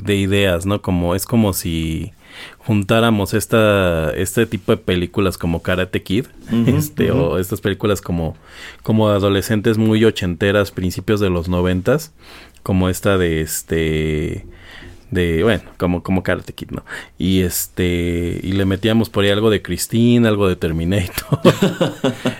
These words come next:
Speaker 1: Y, y, y, y en el tema de Terminator, no tanto por el hecho de que salga un robot, sino por esta, este protector, este,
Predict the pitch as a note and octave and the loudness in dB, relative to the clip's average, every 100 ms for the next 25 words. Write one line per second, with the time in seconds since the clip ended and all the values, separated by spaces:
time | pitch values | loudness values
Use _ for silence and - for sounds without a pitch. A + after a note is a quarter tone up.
0 | - C#3+ D#3+ D#3+ - F3+ E3+ F3+ F3 E3+ | 0 0 -2 -4 4 6 6 6 8 6
1 | E3 A3 G3+ A#2+ A2 A#2+ B2 C3+ B2+ A#2 | 6 4 4 4 4 2 4 2 2 2
2 | A2+ A#2 A#2 F#2+ F#2 G2 - F#2+ F#2 F#2+ | 0 0 0 0 0 0 0 -2 -2 -4
3 | F2+ G2 G#2+ D3+ - - G2 E2 G2 G2 | -2 -2 -2 -2 -2 -2 -2 0 0 0
4 | - A2 G#2 F#2 E2 G#2 - G#2+ G2+ F#2 | 0 0 2 0 0 -2 -2 0 -2 -2
5 | F2+ - G2+ G2+ F#2+ - F2 E2+ D#2+ D#2+ | -6 -2 0 0 -2 -6 -4 -2 -4 -6